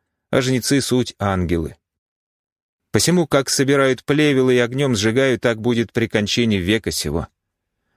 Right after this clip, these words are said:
Пошлет Сын Человеческий ангелов Своих, и соберут из царства Его все соблазны делающих беззаконие. И ввергнут их в печь огненную, там будет плач и скрежет зубов.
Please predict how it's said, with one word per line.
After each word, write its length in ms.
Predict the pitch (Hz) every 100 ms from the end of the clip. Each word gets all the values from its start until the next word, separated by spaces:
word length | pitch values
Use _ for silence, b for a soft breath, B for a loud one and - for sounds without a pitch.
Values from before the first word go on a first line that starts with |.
| _
Пошлет 480 | 101 98 113 127
Сын 200 | - 127
Человеческий 680 | 127 127 123 113 120 127 -
ангелов 420 | 110 117 120 113
Своих, 340 | 107 117 113 110 _ _ _
и 100 | 123
соберут 500 | 135 123 117 123 113
из 140 | 120
царства 540 | - 123 123 117 - 120
Его 300 | 123 120 113
все 320 | - 131 123
соблазны 720 | - 117 110 113 110 101 98
делающих 600 | 95 101 101 92 - 98
беззаконие. 760 | 101 92 92 82 95 85 80 - _ _ _ _ _ -
И 120 | 131
ввергнут 580 | 113 131 160 143 147 143
их 120 | 123
в 60 | -
печь 280 | - 147 -
огненную, 560 | 147 139 127 135 131 127
там 240 | - 120
будет 280 | 117 113 104
плач 500 | - 123 127 - - _ _
и 80 | -
скрежет 420 | 110 - 107 92
зубов. 380 | 87 95 92 -